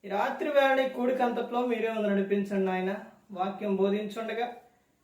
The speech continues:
వినువారు తండ్రి మంచి హృదయంతిని వాక్యానుసారం నడిచే భాగ్యం దయచేయండి నాయన. వాక్యం బోధించుండగా ఈ లోక సంబంధమైన జ్ఞానంతో కాకుండా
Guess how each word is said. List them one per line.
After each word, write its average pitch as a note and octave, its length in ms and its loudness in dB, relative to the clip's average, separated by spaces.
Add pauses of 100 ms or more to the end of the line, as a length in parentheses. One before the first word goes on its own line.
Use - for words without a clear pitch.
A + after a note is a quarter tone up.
(100)
వినువారు B3+ 640 4
తండ్రి C4 680 2
మంచి G#3+ 200 -4
హృదయంతిని A#3+ 760 -4
వాక్యానుసారం G#3+ 1000 -4
నడిచే A3 300 -4
భాగ్యం F#3 380 0
దయచేయండి F3+ 520 -6
నాయన. D#3+ 220 -8 (760)
వాక్యం C4+ 480 -2
బోధించుండగా B3+ 840 4
ఈ B3 100 -2
లోక A#3 360 0
సంబంధమైన A3 600 -2
జ్ఞానంతో G#3 520 -4
కాకుండా F#3+ 640 -4